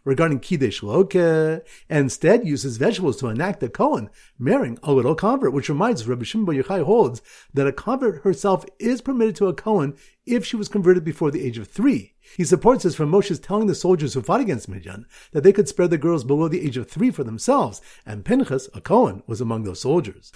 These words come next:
So the little boy who would usually go, "Ach," with his veggies took advantage of the fact that his father was arguing with a friend regarding Kiddush Loke, and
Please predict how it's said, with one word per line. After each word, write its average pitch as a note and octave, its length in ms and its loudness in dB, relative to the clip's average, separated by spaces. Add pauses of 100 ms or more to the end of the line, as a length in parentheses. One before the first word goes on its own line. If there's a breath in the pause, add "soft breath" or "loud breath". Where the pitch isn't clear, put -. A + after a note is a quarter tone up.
(160 loud breath)
So C4+ 200 0
the A3 140 2
little D4+ 160 2
boy F3+ 240 6
who C#3+ 80 0
would C3+ 140 0
usually F3+ 180 0
go, B2 300 -2
"Ach," - 300 -2
with D3+ 120 -4
his G#2+ 160 -6
veggies B2+ 440 -4 (280 loud breath)
took D3+ 160 0
advantage D3+ 360 0
of C3 40 -8
the A#2+ 100 -2
fact E3+ 240 -4
that C3 80 -4
his G2 100 -8
father D#3 280 -2
was G#2+ 100 -6
arguing E3+ 320 -2
with G#2+ 120 -8
a G2+ 60 -8
friend D3+ 380 -4 (380 loud breath)
regarding C3 440 2 (140)
Kiddush C3+ 400 -2
Loke, E3 340 2
and D#3+ 460 0